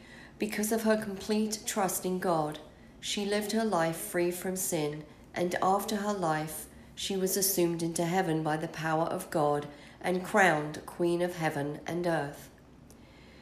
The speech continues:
She is, of course, not divine. We worship only our Lord Jesus Christ, but we honor Mary as a saint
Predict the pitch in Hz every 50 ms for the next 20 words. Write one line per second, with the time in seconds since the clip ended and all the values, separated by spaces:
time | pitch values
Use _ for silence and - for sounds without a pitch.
0 | - - - - - 269 294 294 - 277 - - - 220 196 190 190 - 208 202
1 | 190 196 190 - - 214 196 180 160 156 147 143 147 156 156 - - - - -
2 | - - - - - - - 208 202 196 208 208 226 226 - - 240 - - -
3 | - 196 196 202 208 208 - - 196 202 208 190 175 170 165 170 170 170 - 170
4 | 165 160 160 175 175 - - - 196 190 170 151 151 - - - - - - -
5 | - - - - - - - 185 - - - 214 208 - 190 202 214 233 240 233
6 | 220 185 165 170 165 165 170 170 - - 147 160 - 180 175 175 - 185 175 160
7 | 156 156 - -